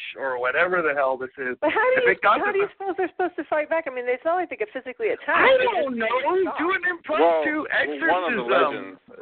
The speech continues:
Speaker 3: one of the legends is a guy who somehow kidnapped people, like, and, but these are kids without the knowledge. So he got seven kids at one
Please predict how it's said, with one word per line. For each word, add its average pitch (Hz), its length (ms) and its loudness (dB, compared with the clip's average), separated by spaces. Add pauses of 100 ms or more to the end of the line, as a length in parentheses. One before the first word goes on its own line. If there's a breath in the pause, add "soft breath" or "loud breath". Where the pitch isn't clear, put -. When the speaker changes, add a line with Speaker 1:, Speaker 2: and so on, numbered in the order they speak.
(200)
Speaker 3:
one 131 220 0
of 165 60 -4
the 143 60 -2
legends 117 480 -4 (100)
is 120 160 -4
a 104 80 -6
guy 92 640 -2
who 90 380 -10 (760)
somehow 98 440 0 (240)
kidnapped 90 460 -4
people, 87 460 -8 (760)
like, 87 380 -4 (560)
and, 98 160 -8 (540)
but 123 180 -2
these 147 160 -4
are 127 80 -4
kids 131 320 -2
without 110 260 0
the 101 60 -14
knowledge. 104 380 -2
So 101 140 -12 (200)
he 139 140 -12
got 147 280 0
seven 101 320 -8
kids 95 340 -4 (120)
at 92 80 -6
one 92 220 -6